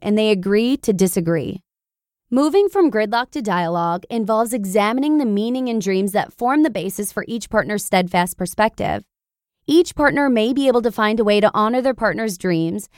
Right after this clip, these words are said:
which often amounts to fulfilling a core need regarding the issue at stake. Those couples who successfully navigate a recurring problem in their relationship have learned to express acceptance of their partner's personality,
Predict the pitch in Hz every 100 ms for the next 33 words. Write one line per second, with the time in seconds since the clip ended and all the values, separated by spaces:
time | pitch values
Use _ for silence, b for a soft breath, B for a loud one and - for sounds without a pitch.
0 | b - 247 - 269 302 370 330 277 254
1 | - 247 233 - 240 240 220 196 - 262
2 | 254 226 277 233 185 180 202 196 214 226
3 | 254 226 185 180 175 156 - 170 156 -
4 | _ _ _ _ _ _ 233 277 294 -
5 | 330 381 339 330 - 240 - 269 262 294
6 | 285 247 208 214 214 220 196 180 220 233
7 | 262 226 202 214 214 220 220 208 175 -
8 | 170 - 165 - _ b b 240 247 262
9 | 285 311 240 - 247 - 233 - - -
10 | 254 220 208 190 185 185 175 185 180 175
11 | 180 165 160 160 160